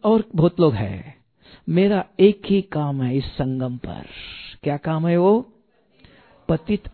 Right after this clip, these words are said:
आत्मा को, ये भूलना नहीं। पतित आत्मा को, शरीर के लिए नहीं, आत्मा को पावन करने आया हूं,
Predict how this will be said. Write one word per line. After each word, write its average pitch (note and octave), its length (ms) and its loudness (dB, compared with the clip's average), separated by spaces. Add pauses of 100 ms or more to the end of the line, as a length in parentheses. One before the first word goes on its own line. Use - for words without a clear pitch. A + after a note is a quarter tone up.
आत्मा A#3 580 -4
को, D#3 200 0
ये E3+ 140 8
भूलना D#3 480 -4
नहीं। A#2+ 400 -12 (1300)
पतित G#3+ 400 -4 (120)
आत्मा B3+ 440 -6
को, G3+ 180 -8
शरीर B3 360 -6
के A3+ 120 -6
लिए G#3+ 120 -2
नहीं, G3+ 360 -4 (500)
आत्मा B3+ 540 -4
को E4 240 -8
पावन D#3 460 -10
करने D3+ 340 -12
आया A#2 380 -16
हूं, F#2 180 -20